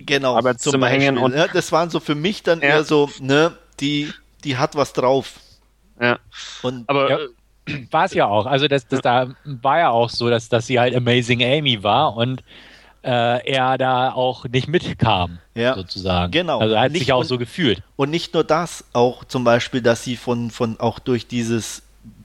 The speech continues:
Speaker 1: Buchdingens und dieses, dieses allen gefallen und auch eine ex-, schon zu be-, so sehr früh darauf getrimmt wurde, eine g-, gute Schauspielerin zu sein.
Speaker 3: Mhm.
Speaker 1: Ne? Also sie hat ja permanent jedem in dieser Rolle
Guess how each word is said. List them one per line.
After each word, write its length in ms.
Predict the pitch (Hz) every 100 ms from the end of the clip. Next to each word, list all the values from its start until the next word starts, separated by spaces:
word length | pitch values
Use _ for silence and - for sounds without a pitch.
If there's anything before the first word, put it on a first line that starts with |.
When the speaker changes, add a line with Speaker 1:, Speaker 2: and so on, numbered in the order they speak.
| _
Speaker 1:
Buchdingens 640 | 156 170 - 139 131 117
und 120 | 120 113
dieses, 400 | 117 110 104 -
dieses 400 | 113 107 107 -
allen 300 | 123 131 123
gefallen 420 | 123 127 131 135
und 120 | 127
auch 240 | 113 117 -
eine 240 | 123 123
ex-, 240 | 120 - - -
schon 220 | - 120
zu 140 | 113 120
be-, 160 | 131 107
so 200 | 131 113
sehr 320 | 131 113 139 156
früh 240 | - 147
darauf 300 | 143 123 -
getrimmt 520 | 127 - 147 175 -
wurde, 220 | 127 139
eine 160 | 131 120
g-, 120 | 104 101
gute 300 | - 185 147
Schauspielerin 880 | - 131 156 - - 104 95 92 92
zu 180 | - 113
sein. 320 | 92 76 73 - -
Speaker 3:
Mhm. 240 | 123 120 123 - - - - -
Speaker 1:
Ne? 320 | 120 143 175
Also 220 | 131 120 127
sie 160 | 120
hat 160 | 135 151
ja 240 | 139 131 - _ _ _ -
permanent 580 | 143 165 151 147 147
jedem 440 | 135 139 160 160 147 _ _ _ _
in 180 | 139 139
dieser 300 | 139 131 123
Rolle 460 | 113 123 147 147